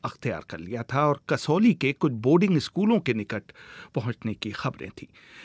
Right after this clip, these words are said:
मैंने शिमला फोन कर अश्विनी शर्मा से संपर्क किया और पूछा कि इस बार हिमाचल के जंगलों में लगी आग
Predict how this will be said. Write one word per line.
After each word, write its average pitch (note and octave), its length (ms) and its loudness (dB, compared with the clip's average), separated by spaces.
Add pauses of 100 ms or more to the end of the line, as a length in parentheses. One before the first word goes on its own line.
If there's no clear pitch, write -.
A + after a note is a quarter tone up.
(140)
मैंने C#3 160 2
शिमला E3+ 340 2
फोन C#3 260 0
कर F#3 200 2
अश्विनी E3+ 380 2
शर्मा E3+ 400 2
से C#3 140 -2
संपर्क G2+ 440 -8
किया C3 220 0
और D3 100 -2
पूछा D#3+ 440 -2 (420)
कि F3+ 100 6
इस F3 200 2
बार D3+ 280 6
हिमाचल B2+ 500 0
के C3 140 -4
जंगलों A#2 420 -2
में A#2 140 -2
लगी G2+ 340 -4 (160)
आग B2+ 240 4